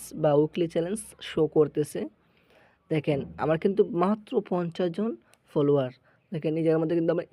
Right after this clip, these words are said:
স্টার সেটআপ বা স্টার সেটআপের যে পেলে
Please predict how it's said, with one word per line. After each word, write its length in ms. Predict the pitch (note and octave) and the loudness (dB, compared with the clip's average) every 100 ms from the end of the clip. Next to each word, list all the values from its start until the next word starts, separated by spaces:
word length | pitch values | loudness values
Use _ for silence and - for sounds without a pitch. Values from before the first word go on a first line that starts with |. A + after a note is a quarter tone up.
| E3 | -10
স্টার 200 | - F3 - | -6 -6 -4
সেটআপ 300 | D#3+ E3+ F3+ - - - - - | -2 -2 -4 -10 -20 -20 -16 -2
বা 100 | D3 C#3+ D3 | 2 4 2
স্টার 180 | - D#3+ | 0 -4
সেটআপের 360 | D#3+ D#3+ D#3 D3 D3+ | -2 2 2 2 4
যে 120 | D3+ D3+ - - _ _ - | 4 4 -2 -20 _ _ 0
পেলে 260 | D3+ D3 | 4 6